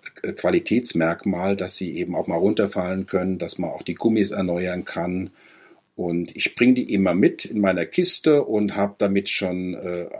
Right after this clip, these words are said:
Aufführungen mit Kindern gemacht. Das heißt, ich werd manchmal eingeladen, wenn ein Kindergarten zum Beispiel ein Jubiläumsfest hat, dass ich das dann, dass ich eine Aufführung dann, also jetzt vor Corona, äh, äh, sozusagen vorbereite mit Kindern, also mit dem ganzen Kindergarten,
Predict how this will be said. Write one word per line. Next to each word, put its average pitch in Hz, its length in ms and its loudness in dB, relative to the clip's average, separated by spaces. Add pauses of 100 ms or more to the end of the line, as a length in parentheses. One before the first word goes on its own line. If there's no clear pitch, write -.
(140)
Aufführungen 117 560 4
mit 95 160 0
Kindern 131 400 2
gemacht. 107 680 -2
Das - 200 -8
heißt, 90 180 -6
ich 85 60 -8
werd 87 120 -2
manchmal 90 380 -4
eingeladen, 87 800 -2 (520)
wenn 85 120 2
ein 82 80 0
Kindergarten 95 580 4
zum 85 140 -4
Beispiel 85 300 -4
ein 85 80 0
Jubiläumsfest 87 960 0
hat, - 340 -6
dass - 140 -6
ich - 120 -10
das - 200 -4
dann, 82 240 -4
dass 80 160 -2
ich - 100 -8
eine 76 140 -4
Aufführung 90 500 0
dann, 82 320 0 (460)
also 76 160 -6
jetzt - 160 0
vor 90 240 2
Corona, 85 640 2
äh, 82 180 2
äh, 85 320 -10
sozusagen 82 640 -6
vorbereite 92 680 2
mit 85 220 -6
Kindern, 107 420 0
also 80 160 -2
mit 76 160 -6
dem 80 60 -4
ganzen 85 320 -4
Kindergarten, 87 840 -2